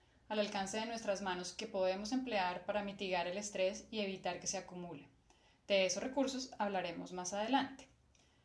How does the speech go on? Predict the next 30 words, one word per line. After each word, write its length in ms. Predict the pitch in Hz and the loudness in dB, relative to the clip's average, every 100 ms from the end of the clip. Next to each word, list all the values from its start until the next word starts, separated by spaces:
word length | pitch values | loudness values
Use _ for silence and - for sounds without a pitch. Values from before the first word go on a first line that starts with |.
| _ | _
La 240 | - 208 196 | 2 4 8
otra 260 | 196 202 | 6 6
herramienta 400 | 262 277 254 214 | 4 6 6 4
que 100 | - | -2
tenemos 460 | 262 247 214 190 190 | 0 2 2 0 -4
a 60 | 220 | -2
nuestra 240 | 208 208 | 0 0
disposición 720 | 196 - 190 185 185 180 175 | 0 -6 -8 -4 -4 -4 -4
para 160 | 196 196 | 0 0
evitar 420 | 185 185 180 180 | 0 0 -2 -2
que 100 | 185 | -8
el 60 | 165 | -10
sistema 460 | 185 - 180 180 | -10 -6 -4 -4
inmune 320 | 190 214 214 | -2 0 0
de 80 | 196 | -2
nuestro 260 | 185 - 185 | -4 -8 -8
cuerpo 280 | 185 180 190 | -8 -8 -8
se 100 | 220 | -6
debilite 720 | 226 233 226 214 208 202 185 | -4 -2 -4 -4 -4 -2 -4
es 120 | - | -4
la 200 | 175 170 | -2 0
buena 420 | 175 190 180 175 | 0 -2 -2 -4
alimentación. 600 | 175 170 156 147 - - - _ _ _ _ _ - _ _ _ _ 214 | -6 -8 -10 -6 -8 -8 -20 _ _ _ _ _ -20 _ _ _ _ -6
Hemos 180 | 240 285 | -2 4
oído 440 | 302 277 269 269 | 6 8 8 6
hasta 180 | 247 277 | 4 0
el 80 | 262 | 0
cansancio 1000 | 220 202 196 220 208 190 - 202 208 208 | 0 0 0 2 2 2 -2 0 0 0
dichos 340 | 208 208 202 | -4 -4 -6
como 500 | - 226 214 185 170 | -2 0 0 0 -2